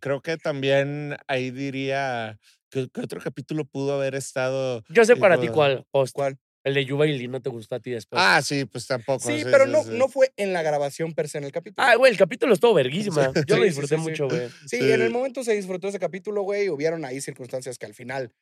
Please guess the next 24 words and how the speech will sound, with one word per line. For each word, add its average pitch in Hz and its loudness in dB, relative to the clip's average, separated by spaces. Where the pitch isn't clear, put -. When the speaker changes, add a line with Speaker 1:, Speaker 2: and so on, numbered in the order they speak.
Speaker 3:
por 147 4
X 151 -2
Speaker 2:
Nah, 196 4
Speaker 3:
o - 6
Y, 165 6
Speaker 2:
Yubaili 214 4
yo 185 8
lo 185 6
Speaker 3:
pero 165 8
Speaker 2:
amo, 165 4
güey. 120 0
La 123 0
Speaker 1:
No, 220 6
Speaker 2:
neta, 226 8
yo - 6
Speaker 1:
ey, 196 8
ey, 170 6
shout 160 6
out 190 8
Speaker 3:
Toda 202 6
la 196 8
Speaker 1:
a 190 8
Speaker 3:
buena 160 6
Speaker 1:
Yubaili, 165 8